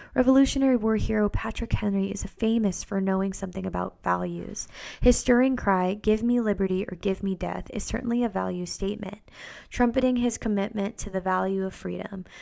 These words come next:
He also had something to say about the value of relationship with God over lesser things.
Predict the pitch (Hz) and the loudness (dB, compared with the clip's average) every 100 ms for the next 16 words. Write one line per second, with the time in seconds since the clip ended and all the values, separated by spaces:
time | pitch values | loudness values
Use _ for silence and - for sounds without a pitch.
0 | - - 240 240 240 269 226 214 - 202 | -6 2 4 2 2 0 0 0 -2 -4
1 | 185 202 202 - 185 170 175 - 190 190 | -4 -4 -4 -6 -6 -6 -6 -6 -4 -4
2 | 185 185 180 185 185 208 202 170 185 - | -4 -2 0 -2 0 0 0 -4 -6 -6
3 | 190 190 - - 165 - - 175 165 160 | -6 -6 -6 -6 -6 -6 -6 -6 -6 -6
4 | - 165 - 170 170 170 - | -8 -10 -10 -10 -12 -14 -14